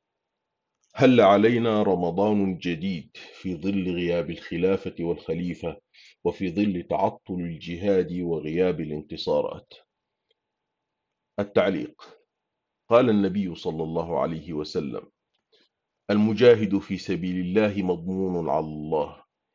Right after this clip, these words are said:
إما أن يكفته إلى مغفرته ورحمته، وإما أن يرجعه بأجر وغنيمة، ومثل المجاهد في سبيل الله كمثل الصائم القائم الذي لا يفطر حتى يرجع".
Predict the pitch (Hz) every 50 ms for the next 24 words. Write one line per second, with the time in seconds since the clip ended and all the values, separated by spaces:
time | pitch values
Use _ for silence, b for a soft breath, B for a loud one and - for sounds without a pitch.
0 | B B B B _ - 131 120 113 101 95 95 90 90 - - 101 92 90 87
1 | 87 - - - - 113 104 - 101 87 92 92 90 82 95 95 90 87 85 85
2 | 85 85 82 80 - - 95 90 101 107 104 - 92 80 85 82 80 80 82 76
3 | 78 - - - 101 95 - - 85 78 73 - _ _ _ b b b b b
4 | b b - 101 117 135 127 120 110 101 98 92 - 85 92 92 90 90 90 85
5 | 82 - - 104 92 95 98 90 92 90 85 76 - - - 101 101 95 - 87
6 | 90 87 87 87 87 85 76 80 82 87 90 90 80 71 64 62 69 - _ _
7 | _ _ _ _ b b b b b - 82 87 98 117 117 - - 101 98 95
8 | 92 90 87 90 92 90 80 101 104 95 90 92 92 78 85 82 - - 87 82
9 | - - 85 78 82 82 80 82 82 78 85 90 95 92 92 92 90 - - _
10 | _ _ _ _ _ _ _ 98 90 95 104 101 101 104 92 90 90 82 - -
11 | - 92 92 95 98 76 78 90 87 87 85 80 80 - _ 92 92 95 87 -
12 | 87 92 90 87 82 82 85 85 73 85 82 82 80 85 87 92 95 95 95 95
13 | - - _ _ 95 90 85 82 - - 90 85 - _ 90 82 78 78 76 71
14 | - - - 67